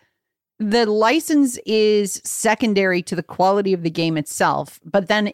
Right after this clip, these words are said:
if the game takes the source material and, and really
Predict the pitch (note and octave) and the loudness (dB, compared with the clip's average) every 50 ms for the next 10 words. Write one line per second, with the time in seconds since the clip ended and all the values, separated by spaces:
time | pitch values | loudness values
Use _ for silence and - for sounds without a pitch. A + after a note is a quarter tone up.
0 | _ - A#3+ C4 C4+ C4 - - - - _ _ _ _ _ _ _ _ _ _ | _ -4 -2 -2 -2 -2 -6 -14 -20 -20 _ _ _ _ _ _ _ _ _ _
1 | _ - F#3+ G3 A3 G3+ E3 D3 - G3+ G#3 A3+ A#3 A#3+ A#3 A3+ A3 G#3 G3+ G3 | _ -6 -2 0 0 -2 -2 -2 -2 -2 0 0 0 0 0 0 0 0 0 -2
2 | F#3+ - _ _ _ _ _ _ - - - A#3 B3 A#3 - - - - - F#3+ | -4 -8 _ _ _ _ _ _ -10 -4 -2 -2 -2 -2 -4 -10 -10 -10 -10 -8
3 | F#3 F#3+ G3 G3+ G3 F#3 F3 F3 E3+ - _ - - - B3+ B3+ C#4 B3+ - A3+ | -4 -4 -2 -2 -2 -2 -4 -6 -8 -10 _ -10 -6 -2 0 0 0 0 -2 -4
4 | G3 - - F#3+ F3+ E3+ E3+ E3 D#3+ D#3+ - - E3 F3 F3 E3+ D#3+ - _ - | -4 -2 0 0 0 2 0 0 0 0 -2 -2 -2 -2 -2 -2 -4 -8 _ -6
5 | - E3 E3+ F3 F#3 G3 A3 B3 C4 C#4 C#4 C#4 C4+ A#3+ G#3+ G3+ F3 D#3+ D#3 D3 | -4 -4 -4 -4 -4 -2 -2 0 2 2 2 2 0 0 0 0 0 -2 -4 -6
6 | D3 | -8